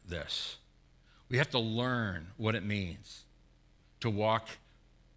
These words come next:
with an attitude of gratitude, to live with this attitude of gratitude, where we're focusing on the faithfulness and the goodness of God. Paul says this in Romans eight thirty-one to thirty-two,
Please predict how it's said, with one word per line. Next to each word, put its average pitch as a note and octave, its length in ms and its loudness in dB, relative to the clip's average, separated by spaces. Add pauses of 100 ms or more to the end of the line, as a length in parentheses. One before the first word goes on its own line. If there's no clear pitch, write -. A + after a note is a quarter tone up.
(840)
with - 140 -4
an A2+ 100 2
attitude G#2 540 2
of E2+ 160 -8
gratitude, F2 720 -4
to A#2+ 100 2
live A#2 540 4 (100)
with A2 120 -2
this A2 220 -2
attitude G#2+ 400 0
of G2 140 -4
gratitude, G2 580 -4 (220)
where C3 140 4
we're A#2 100 4
focusing B2+ 800 0 (240)
on A#2+ 160 4
the G#2 80 2
faithfulness B2+ 720 2
and G#2+ 140 -2
the G#2 60 2
goodness G#2+ 480 -2
of E2+ 180 -8
God. F2+ 400 -4 (1200)
Paul D3 260 6
says A2 380 4
this G#2 400 2
in F2+ 240 -6
Romans G#2 380 0
eight G#2 200 -2
thirty-one G2 460 -2
to G#2 100 -10
thirty-two, F#2+ 680 -6